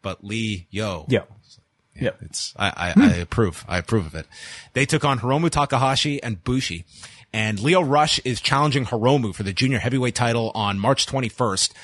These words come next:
Speaker 1: Uh, Rush and Yo are phenomenal as a team together, and they're in here with Hiromu and Bushi. So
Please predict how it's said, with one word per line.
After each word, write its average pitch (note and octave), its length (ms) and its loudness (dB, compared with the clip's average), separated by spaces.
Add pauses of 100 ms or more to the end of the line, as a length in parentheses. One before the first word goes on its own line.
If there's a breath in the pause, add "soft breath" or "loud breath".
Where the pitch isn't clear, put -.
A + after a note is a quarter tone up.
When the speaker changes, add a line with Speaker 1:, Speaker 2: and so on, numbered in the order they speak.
(260 loud breath)
Speaker 1:
Uh, G2+ 220 2
Rush F#3+ 420 0
and C#3 140 0
Yo C#3 400 2 (220 soft breath)
are G#2+ 500 0
phenomenal G#2 800 -2
as B2 140 -2
a A2+ 40 -2
team A#2+ 240 2
together, F#2 400 -2
and C3+ 120 -2
they're B2+ 100 2
in G#3 100 2
here G3+ 140 2
with E3 160 0
Hiromu C#3 520 0
and A#2+ 160 -10
Bushi. G#2 420 -8
So G#2 280 -6